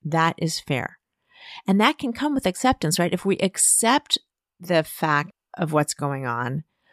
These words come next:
we can be sad about it because we, we had thoughts that it would be easy to get pregnant. We had thoughts that I wouldn't have gained this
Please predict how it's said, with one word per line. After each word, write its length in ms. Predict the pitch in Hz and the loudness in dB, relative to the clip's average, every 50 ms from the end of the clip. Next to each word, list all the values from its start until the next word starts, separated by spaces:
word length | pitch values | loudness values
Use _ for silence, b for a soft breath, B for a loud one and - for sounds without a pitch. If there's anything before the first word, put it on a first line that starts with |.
| b b b b b b b b _ - - | b b b b b b b b _ -10 -2
we 200 | 170 196 233 277 | 2 2 2 2
can 280 | - - - 339 320 311 | 0 -4 -6 -6 -2 2
be 160 | - 294 294 | 2 2 4
sad 480 | - - - - 262 240 254 277 294 | 4 2 0 0 0 -2 -4 -2 -2
about 320 | 294 269 269 214 196 175 160 | -2 0 0 0 0 2 0
it 160 | 147 - - | -2 -2 -2
because 300 | 220 214 - 220 214 - | -4 -2 0 0 0 0
we, 240 | 220 233 233 214 - - _ _ _ _ _ - | 0 -2 -2 -2 -6 -12 _ _ _ _ _ -4
we 160 | 226 240 240 | -2 -2 -2
had 340 | 226 - - 247 247 240 - | -2 -4 -2 -2 -2 -2 -4
thoughts 440 | - - - 247 240 262 262 - | -4 -2 2 2 2 2 0 0
that 140 | - 262 240 | 0 0 0
it 80 | 233 226 | 2 0
would 140 | 226 202 202 | 0 -2 -2
be 100 | 226 214 | -2 -2
easy 320 | - 208 214 214 - 220 | -2 -2 -4 -2 -2 -2
to 60 | 214 | -2
get 180 | 202 185 170 - | 0 -2 -2 0
pregnant. 300 | 170 151 147 139 127 - | -2 -2 -2 -2 -4 -2
We 120 | 160 180 | -2 -2
had 220 | 190 202 190 185 - | 0 -2 -4 -6 -10
thoughts 500 | - - 208 208 214 233 247 - - - _ - | -4 0 2 2 4 2 2 0 -4 -10 _ -6
that 140 | - 185 - - | -6 -6 -4 -2
I 140 | - 185 190 | 0 0 0
wouldn't 580 | 180 175 190 202 202 208 208 208 202 - - - _ _ | 0 0 0 2 2 2 0 0 0 -2 -4 -6 _ _
have 220 | - 196 180 - | -6 -6 -4 -2
gained 300 | - 185 190 196 196 185 | 0 0 0 2 0 0
this 240 | 180 165 165 - | 0 -2 -2 -4